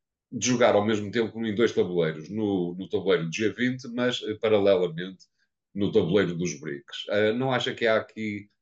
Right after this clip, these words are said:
alguma dificuldade de sintonia entre, eh, as, eh, propostas para cada um destes tabuleiros?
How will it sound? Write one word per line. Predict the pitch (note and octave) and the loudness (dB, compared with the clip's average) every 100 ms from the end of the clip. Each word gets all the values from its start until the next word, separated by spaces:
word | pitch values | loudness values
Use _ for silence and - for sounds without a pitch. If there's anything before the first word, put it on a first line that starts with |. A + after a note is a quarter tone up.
| _ | _
alguma | G2+ G2 G2 G2 | 0 0 2 -2
dificuldade | E2 G2+ F#2+ F2+ G2 E2+ | -2 -6 -4 2 2 2
de | |
sintonia | - F#2+ E2 F2+ F#2 F2+ E2+ D#2+ C2+ | -4 -6 -6 -4 -2 0 0 0 -2
entre, | F2 F2+ E2 F2 E2 D#2+ C2 D2 C#2 - _ _ _ _ _ _ _ _ _ _ _ | -4 -4 -6 -4 -2 -2 -4 -8 -10 -14 _ _ _ _ _ _ _ _ _ _ _
eh, | A#2+ | 2
as, | A2 - | 6 6
eh, | A#2+ G#2+ G#2+ - _ | 6 4 0 -4 _
propostas | B2 - A#2 A2+ - G2 | 0 2 4 4 2 -4
para | - G#2 G2 | -4 -4 -2
cada | G#2 G2 | 0 0
um | F#2+ | -2
destes | F2+ F#2 - | -2 -4 -6
tabuleiros? | - F2+ E2 D#2+ D#2+ | -8 -6 -2 -2 -4